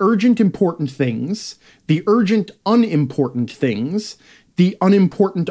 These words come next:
unurgent things, and the important non-urgent things. Okay, so you break them into quadrants by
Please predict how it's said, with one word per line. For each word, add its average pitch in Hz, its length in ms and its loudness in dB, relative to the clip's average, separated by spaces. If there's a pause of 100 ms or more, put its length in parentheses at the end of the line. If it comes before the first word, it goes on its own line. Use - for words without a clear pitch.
unurgent 170 680 0
things, 143 420 -2
and 180 220 2
the 196 80 2
important 226 600 -2
non-urgent 170 1080 -2
things. - 840 -12 (380)
Okay, 151 240 0
so 135 140 -2
you 185 80 2
break 220 220 2
them 208 100 2
into 190 160 -2
quadrants 156 520 -4
by 123 300 -6